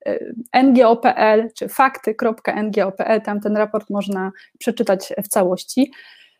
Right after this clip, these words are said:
E, i tak, sześćdziesiąt pięć procent organizacji, czyli dwie trzecie, mówi, że ich sytuacja się pogorszyła. I to jest taka dana, która mówi o taki-, takim subiektywnym odbiorze sytuacji organizacji. E,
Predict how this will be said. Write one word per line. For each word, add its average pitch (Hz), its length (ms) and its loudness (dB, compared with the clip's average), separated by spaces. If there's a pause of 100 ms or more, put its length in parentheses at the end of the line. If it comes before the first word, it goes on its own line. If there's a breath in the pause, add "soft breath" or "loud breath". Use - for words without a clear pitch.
(100)
E, 226 580 4
i 311 180 6
tak, 247 200 2
sześćdziesiąt 247 460 2
pięć 240 260 0
procent 233 360 0
organizacji, 202 760 2
czyli 190 320 -2
dwie 208 280 0
trzecie, 226 420 0
mówi, 214 360 0
że 202 460 0
ich 233 140 -4
sytuacja 214 400 2
się - 140 -8
pogorszyła. 190 640 0 (180)
I 226 80 -2
to 240 80 4
jest 269 160 0
taka 233 220 2
dana, 247 460 6
która 220 600 -2
mówi 240 340 -2
o 220 240 0
taki-, 208 460 -10 (140)
takim 220 280 -6
subiektywnym 233 1040 4
odbiorze 214 560 2
sytuacji 202 580 0
organizacji. 180 760 -4 (560 soft breath)
E, 185 260 0